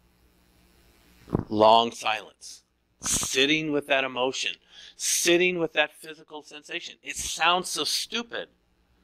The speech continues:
And so therefore we don't do it. We go, "This is stupid. I need to go fix it."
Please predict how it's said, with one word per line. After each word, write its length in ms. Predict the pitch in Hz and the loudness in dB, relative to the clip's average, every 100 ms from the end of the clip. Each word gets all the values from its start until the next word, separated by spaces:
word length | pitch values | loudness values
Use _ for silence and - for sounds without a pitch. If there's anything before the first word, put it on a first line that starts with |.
| _ _ - | _ _ -8
And 120 | 135 | 2
so 140 | 165 | 4
therefore 380 | 143 185 185 156 | 6 4 2 -4
we 120 | 147 | -4
don't 220 | 151 156 | -6 -6
do 160 | 175 180 | -6 -4
it. 140 | 101 - _ _ | -6 -8 _ _
We 100 | 135 | -8
go, 160 | 147 | -6
"This 200 | 143 190 | -4 -6
is 80 | 190 | -4
stupid. 520 | - - 220 220 104 - _ _ - | -4 0 0 2 -4 -4 _ _ -2
I 120 | 165 | 0
need 160 | 190 170 | 2 2
to 60 | |
go 120 | 170 | 2
fix 340 | 160 226 - | 0 -2 -6
it." 120 | 117 | -10